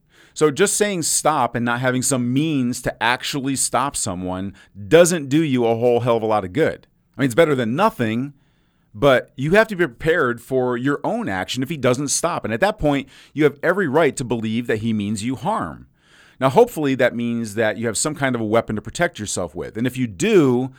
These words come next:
then this would be the time, if he's continuing to approach you, to maybe move your hand onto a weapon, even if it's not to show it yet. And if you really feel threatened, if you really feel like you could potentially be in danger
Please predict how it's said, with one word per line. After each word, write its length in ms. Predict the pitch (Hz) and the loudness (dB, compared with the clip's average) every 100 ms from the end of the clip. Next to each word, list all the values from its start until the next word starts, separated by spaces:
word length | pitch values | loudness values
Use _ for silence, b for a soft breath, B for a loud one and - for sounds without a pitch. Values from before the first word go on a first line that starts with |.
| b b - | b b -4
then 280 | 131 127 107 | -2 0 0
this 200 | 131 143 | 0 0
would 100 | 139 | -4
be 80 | |
the 120 | 151 165 | -4 -2
time, 560 | 185 196 131 117 123 | 0 2 2 0 -2
if 160 | 95 - | -4 -4
he's 160 | 127 | -4
continuing 440 | - 151 113 117 131 | -4 -6 -2 -2 -2
to 120 | 147 | -6
approach 420 | 143 196 208 - | -2 0 0 -2
you, 300 | 113 104 110 b b b b - | -2 -2 -6 b b b b -6
to 100 | 135 | -4
maybe 500 | 131 139 151 165 170 | 0 2 2 0 -4
move 320 | 135 139 135 | -2 0 -2
your 140 | 135 | -6
hand 360 | 113 110 110 92 | -8 -8 -6 -6
onto 720 | 85 98 - 101 107 110 - | -8 -8 -6 -4 -2 -4 -4
a 60 | 131 | -2
weapon, 440 | 147 190 82 62 | 0 0 -2 -10
even 260 | - 135 151 | -4 0 0
if 140 | 147 | -2
it's 180 | 131 - | -4 -2
not 240 | 123 107 - | -2 -2 -4
to 80 | |
show 320 | 117 - 190 147 | -6 -2 0 -2
it 80 | |
yet. 280 | - 78 - _ _ b b b - | -6 -10 -12 _ _ b b b -8
And 120 | 123 | -6
if 100 | 127 | -2
you 140 | 139 | -2
really 400 | 120 147 214 214 | 0 2 2 -2
feel 240 | - 120 101 | -2 -2 -2
threatened, 560 | - 82 - 110 123 | -8 -12 -8 -8 -8
if 100 | 120 | -6
you 100 | 117 | -6
really 300 | 110 180 202 | -2 0 0
feel 380 | - 135 113 113 | -2 -2 -2 0
like 400 | 104 101 - - | -2 -2 -6 -12
you 180 | 90 113 | -10 -8
could 160 | 123 | -10
potentially 380 | 90 117 101 98 | -8 -8 -8 -8
be 160 | 87 92 | -8 -8
in 160 | 90 | -8
danger 580 | 82 82 87 90 107 131 | -10 -10 -8 -6 -6 -8